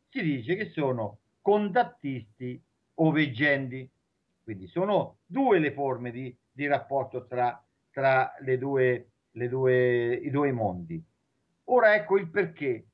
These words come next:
Perché questi segni? Perché addirittura non c'è soltanto il contatto, ci sono, c'è anche il, il segno, cioè la Madonna che piange, che lacrima,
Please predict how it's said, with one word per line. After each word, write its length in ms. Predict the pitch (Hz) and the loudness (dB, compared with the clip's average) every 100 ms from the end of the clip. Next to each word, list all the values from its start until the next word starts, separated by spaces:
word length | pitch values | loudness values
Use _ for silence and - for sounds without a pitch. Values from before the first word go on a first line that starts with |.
| _ | _
Perché 400 | 302 262 220 180 | -8 -6 0 2
questi 400 | 160 160 - 135 | 2 -2 -2 -10
segni? 500 | 113 165 190 208 208 _ _ _ _ _ _ _ _ _ _ | -4 -2 -2 -8 -12 _ _ _ _ _ _ _ _ _ _
Perché 380 | 139 127 180 180 | -12 0 4 4
addirittura 800 | 165 175 202 165 262 185 143 - _ _ | 4 2 0 -2 2 2 2 -6 _ _
non 180 | 151 170 | -4 0
c'è 180 | 262 175 | 0 0
soltanto 480 | 196 165 165 160 151 | -2 2 2 2 -4
il 120 | - | -6
contatto, 640 | 156 147 135 110 - 101 | -8 -2 -2 -2 -4 -14
ci 120 | 131 | -16
sono, 240 | 127 240 165 | -12 -12 -10
c'è 120 | 143 | -4
anche 440 | 175 240 165 117 _ _ - | -4 -4 -8 -10 _ _ -14
il, 180 | 143 - | -14 -14
il 960 | 135 - _ _ - 269 254 220 175 - | -20 -20 _ _ -12 -6 -2 -2 -4 -6
segno, 480 | 180 170 139 104 90 | -4 -4 -6 -8 -6
cioè 160 | 156 | -2
la 100 | 131 | 0
Madonna 320 | 123 123 120 | 0 -2 -2
che 120 | 113 113 | -6 -6
piange, 480 | 104 123 117 104 | -2 -2 -2 -8
che 120 | 107 123 | -8 -4
lacrima, 600 | 120 135 113 110 104 | 0 0 -2 -8 -10